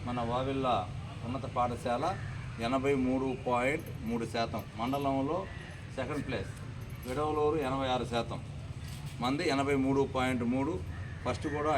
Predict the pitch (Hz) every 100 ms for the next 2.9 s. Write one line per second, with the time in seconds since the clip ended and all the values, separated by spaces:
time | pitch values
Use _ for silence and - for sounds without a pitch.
0 | 135 139 135 131 127 127 123 123 120 123
1 | 120 - 117 131 120 92 - - - -
2 | 107 113 120 110 110 120 127 131